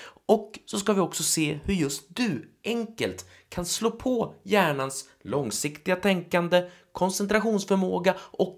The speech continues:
mentala uthållighet direkt. Jag heter Mattias Ribbing. Jag är trefaldig svensk mästare i minne, författare till fem böcker om hjärnan och lärande och numera också digital föreläsare.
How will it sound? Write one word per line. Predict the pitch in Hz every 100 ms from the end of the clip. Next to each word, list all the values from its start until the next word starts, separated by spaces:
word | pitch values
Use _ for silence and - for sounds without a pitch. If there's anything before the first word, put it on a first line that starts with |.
| -
mentala | 165 175 170 147 143
uthållighet | 143 170 147 127 131 131 135 - - _
direkt. | - 202 196 - - - - - _ _ _ _ _ - - - -
Jag | 107 170 214 -
heter | - 190 190
Mattias | 196 196 175 175
Ribbing. | 180 131 165 226 - - -
Jag | - 185
är |
trefaldig | 151 - 233 185 196 208
svensk | 208 185 180 180
mästare | 190 185 - 160
i |
minne, | 165 165 120 175 - - -
författare | - 147 151 151 156
till | 147 147
fem | - 151 190 208
böcker | 185 - - 196
om | 185
hjärnan | 190 190 170 165 165
och | 170
lärande | 175 160 147 151 156 165 - -
och | - 220
numera | 175 156 143 151
också | 143 -
digital | 123 127 113 - 107 107
föreläsare. | 104 113 87 80 82 69 - - -